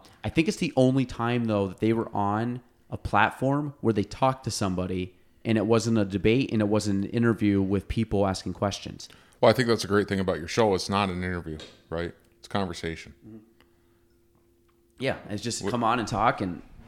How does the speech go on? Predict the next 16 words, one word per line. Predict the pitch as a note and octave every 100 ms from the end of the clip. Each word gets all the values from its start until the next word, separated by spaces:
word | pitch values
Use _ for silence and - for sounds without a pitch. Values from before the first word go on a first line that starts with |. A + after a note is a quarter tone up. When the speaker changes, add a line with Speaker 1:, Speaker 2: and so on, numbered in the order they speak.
| - - -
Speaker 1:
and | A#2 A2 - -
I | A#2
Speaker 2:
You're | A2+
Speaker 1:
think |
Speaker 2:
not | D#3+ -
interviewing. | B2 A#2 G#2 G#2+ A2+ B2 - - -
We're | A2+ A2
conversating. | C#3+ C#3+ A2 - D2+ D#2
We're, | F2 G2+ -
we're | G2+
talking. | G2+ - B2 B2 F#2 E2+
We're | F2+
discussing. | F#2 - A#2+ A2+ E2+ D#2 -
Speaker 1:
And | D#3+
I | D3+
think, | - F#3+ -